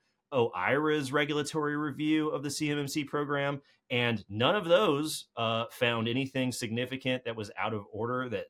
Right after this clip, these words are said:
uh, needed to derail the program, let alone the merits of the program. And so the idea that the D O D I G, as part of a routine set of, uh, projects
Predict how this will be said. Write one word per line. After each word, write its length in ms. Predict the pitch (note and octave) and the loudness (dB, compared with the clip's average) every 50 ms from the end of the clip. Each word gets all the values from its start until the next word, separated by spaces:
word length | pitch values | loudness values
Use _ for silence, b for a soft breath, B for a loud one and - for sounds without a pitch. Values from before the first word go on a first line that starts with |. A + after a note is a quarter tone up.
| _ _ _ | _ _ _
uh, 180 | G2+ F#2 F#2+ F#2 | -6 -6 -6 -4
needed 280 | G2+ G#2+ G#2+ G#2+ F#2 - | -6 -6 -6 -6 -8 -8
to 100 | G#2 G2 | -10 -10
derail 680 | E2+ G2+ G2+ G2 F#2+ E2+ D#2+ F2+ G2 G2+ G#2+ G#2 G#2 - _ _ _ _ _ _ _ | -8 -10 -10 -10 -8 -8 -8 -6 -4 -2 -4 -4 -6 -10 _ _ _ _ _ _ _
the 80 | - G#2 | -14 -14
program, 480 | - - G#2 G#2 G#2+ A#2 A#2+ B2+ A#2+ | -4 -4 -2 -2 0 0 0 0 -2
let 140 | G#2+ G2+ G2 | -2 -4 -4
alone 420 | F#2 F#2 F#2+ G2+ G#2 G#2 G2+ G2 F2+ _ | -4 -6 -4 -4 -4 -6 -6 -10 -12 _
the 80 | E2 | -12
merits 380 | D#2 D#2+ F#2+ A#2 A#2 - - - | -10 -6 -4 -4 -6 -6 -8 -14
of 100 | D#2+ D2 | -16 -18
the 40 | D2 | -20
program. 480 | _ - D2 D2 D#2 D2 D2+ F2 A2 b b b b b b b _ | _ -14 -14 -12 -10 -10 -8 -8 -10 b b b b b b b _
And 160 | A2+ A#2+ A2+ | -4 -2 2
so 140 | - C3+ C3 | 4 4 4
the 160 | B2+ B2+ B2+ | 6 4 2
idea 280 | B2+ B2 C3 C3+ C#3 C3 | 2 2 2 0 0 -2
that 160 | B2+ B2+ - | -2 -6 -8
the 80 | B2 A#2 | -8 -6
D 200 | A2 B2+ C3+ C3 | -2 -2 0 0
O 20 | |
D 160 | B2+ B2+ B2+ | 0 0 0
I 160 | B2 B2 B2+ | 0 0 0
G, 460 | A#2+ G#2+ A2+ C#3+ D#3 D3 C3+ C#3 C#3 G#2+ | -2 -2 -2 -2 0 0 0 -2 -2 -4
as 140 | A2 G2+ - | -6 -6 -4
part 240 | - B2+ B2 A#2+ A#2 | 0 0 2 4 4
of 100 | A2+ A2 | 2 0
a 60 | A2+ | -2
routine 500 | G2+ G#2 G2+ - - - B2+ B2+ B2+ A#2 | -4 -6 -8 -10 -8 -4 -2 -2 -2 -4
set 360 | - - - B2 B2 B2+ - - | -6 -2 0 2 2 2 0 -4
of, 400 | - A2+ A2 A2+ A2 G#2 G2 - _ _ - | -4 -4 -2 -2 -4 -6 -8 -12 _ _ -6
uh, 140 | G#2+ G#2+ G#2+ | -4 -4 -4
projects 640 | - - A2 G#2+ A#2+ A#2+ B2+ C3 B2 - - - | -4 -2 0 0 0 0 -2 -4 -4 -4 -10 -14